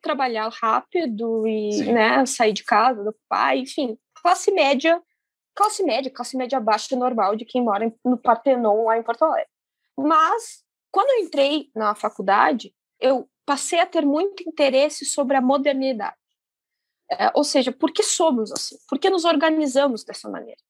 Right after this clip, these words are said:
Speaker 1: Enfim, o que é a democracia e também como ela, ela, quais são as origens deste, dessa forma de organização das sociedades modernas, ou seja, da democracia moderna.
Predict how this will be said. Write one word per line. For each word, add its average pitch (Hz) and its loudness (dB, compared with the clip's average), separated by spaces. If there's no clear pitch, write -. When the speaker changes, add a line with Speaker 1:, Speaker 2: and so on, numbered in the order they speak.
Speaker 1:
Enfim, 247 0
o 262 -2
que 415 -2
é 339 2
a 349 2
democracia 254 -2
e 302 -4
também 302 0
como 349 -2
ela, 330 2
ela, 254 2
quais 370 0
são 359 -4
as 311 0
origens 269 0
deste, 196 -6
dessa 226 -2
forma 220 2
de 208 0
organização 208 0
das 220 -4
sociedades 208 -2
modernas, 190 -2
ou - -14
seja, 185 0
da 196 -4
democracia 208 0
moderna. - -2